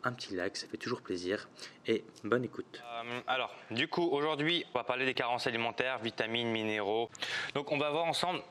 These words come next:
tout ce qui est, euh, micronutriments. Donc, micronutriments, euh, qui sont-ils, à quoi ça sert, euh, les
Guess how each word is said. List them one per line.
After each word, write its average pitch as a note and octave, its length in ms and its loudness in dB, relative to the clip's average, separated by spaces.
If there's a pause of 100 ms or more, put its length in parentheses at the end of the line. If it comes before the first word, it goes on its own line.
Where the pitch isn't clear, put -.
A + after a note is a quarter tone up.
(200)
tout - 80 0
ce - 80 0
qui C#3 120 4
est, C#3 140 2
euh, A#2 240 2
micronutriments. C#3+ 680 2
Donc, A#2 140 0
micronutriments, A#2+ 840 0
euh, - 100 -8
qui - 100 6
sont-ils, C3 640 2
à G#2 60 -4
quoi G2 180 -4
ça - 160 -4
sert, C3+ 360 0 (500)
euh, G2 680 2
les G2 300 0